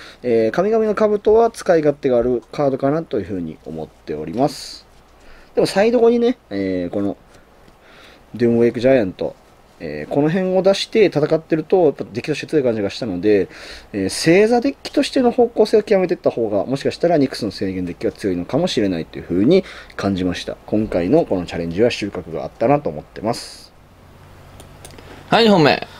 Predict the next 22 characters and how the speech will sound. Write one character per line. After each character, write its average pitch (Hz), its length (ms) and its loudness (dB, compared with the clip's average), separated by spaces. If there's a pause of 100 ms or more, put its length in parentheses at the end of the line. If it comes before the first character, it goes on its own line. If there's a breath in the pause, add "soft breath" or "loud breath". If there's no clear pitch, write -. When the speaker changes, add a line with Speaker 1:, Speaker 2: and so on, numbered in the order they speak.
Speaker 1:
さ - 160 2
っ 180 60 0
き 214 80 2
の 214 80 6
マ 139 80 6
ッ 117 60 4
チ - 140 0
の 120 100 4
ほ 135 80 0
ん 131 60 0
ま 131 100 6
ウ 156 60 8
ル 170 60 6
ド 139 80 6
も 117 80 2
強 117 200 0
か 107 60 0
っ - 80 -10
た 92 100 -10
し、 113 200 -4
Speaker 2:
は 156 220 4
い。 98 120 -6